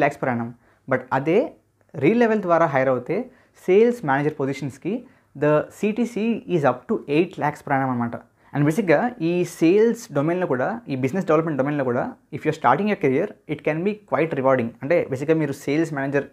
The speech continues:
జాబ్ నుంచి స్టార్ట్ అయినా, బేసిక్‌గా మీరు మీ యొక్క పర్ఫార్మెన్స్ బట్టి ఎగ్జిక్యూటివ్ లెవెల్ నుంచి డైరెక్టర్ లెవెల్ దాకా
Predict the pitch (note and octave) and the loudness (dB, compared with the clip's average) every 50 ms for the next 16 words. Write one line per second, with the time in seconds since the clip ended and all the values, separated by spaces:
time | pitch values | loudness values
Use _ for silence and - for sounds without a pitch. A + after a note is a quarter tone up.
0 | - C#3 C3 B2 A#2 - - C#3 - - - A#2 C#3 E3 F3 D3 B2+ A#2+ C#3+ - | -12 -4 -2 0 0 0 -2 -6 -4 -2 0 0 2 0 0 -2 -2 -2 -2 -4
1 | E3+ D#3 D#3 E3 A3+ C#4 - - E3 C#3+ C3+ C#3 C#3+ D#3 D3+ C#3+ C3+ C3 C3 C#3+ | -2 0 2 2 2 0 -6 -8 -8 -4 -2 0 0 2 2 2 0 0 2 0
2 | C3 - - _ _ - C#3 D3+ D#3 D#3 G3 F#3+ F#3+ F#3+ F#3 D#3 D3+ C#3+ B2+ B2+ | 0 -2 -4 _ _ 2 2 4 4 2 0 -2 0 -2 -4 -4 -2 -2 -2 -2
3 | - D#3+ G#3+ C#4 - _ _ _ _ _ - C3+ C3 B2 C3+ F3 F3 F3+ E3+ E3 | -2 -6 -6 -6 -10 _ _ _ _ _ -8 -8 -6 -2 0 2 4 4 2 2
4 | D#3 C#3+ C#3 C#3+ D3 D3 D3 D3 - A#3 A3+ - - _ _ - C3+ A#2 A#2+ A#2+ | 2 2 2 2 0 -2 -4 -6 -4 -6 -6 -6 -8 _ _ -14 -8 -2 2 4
5 | B2+ C#3+ D#3 E3 D#3+ D#3+ D#3+ D3 C3+ B2+ B2+ C3+ C3+ C3 C3 C3 | 6 6 4 2 0 -4 -6 -2 0 2 2 2 2 0 -2 -2